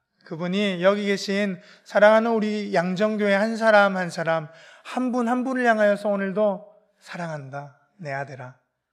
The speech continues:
사랑한다, 내 딸아"라고 말씀해 주신 줄 믿습니다.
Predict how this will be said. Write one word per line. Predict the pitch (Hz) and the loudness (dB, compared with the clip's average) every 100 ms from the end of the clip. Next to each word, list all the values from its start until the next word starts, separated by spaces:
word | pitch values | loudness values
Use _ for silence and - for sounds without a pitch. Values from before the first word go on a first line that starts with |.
| _ _ _ _ | _ _ _ _
사랑한다, | - 139 135 131 127 143 143 - | -8 -6 -6 -8 -4 -4 -4 -12
내 | 165 147 | -8 -8
딸아"라고 | - 170 165 156 185 170 160 165 | -4 -2 -2 -4 -4 -4 -2 -2
말씀해 | 156 151 190 190 | -2 -2 -4 -2
주신 | - 214 | -2 -2
줄 | 202 | -2
믿습니다. | 175 - 185 151 139 135 | -4 -6 -8 -8 -8 -10